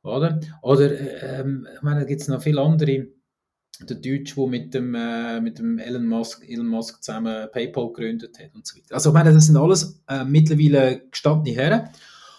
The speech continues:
Aber schau um, ich meine, ähm, wie die älteren Leute WhatsApp können bedienen, wie sie teilweise mittlerweile Facebook, äh, mit Facebook umgehen,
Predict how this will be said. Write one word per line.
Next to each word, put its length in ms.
Aber 320
schau 340
um, 100
ich 140
meine, 480
ähm, 540
wie 140
die 140
älteren 400
Leute 300
WhatsApp 420
können 280
bedienen, 760
wie 100
sie 180
teilweise 360
mittlerweile 340
Facebook, 580
äh, 260
mit 180
Facebook 440
umgehen, 540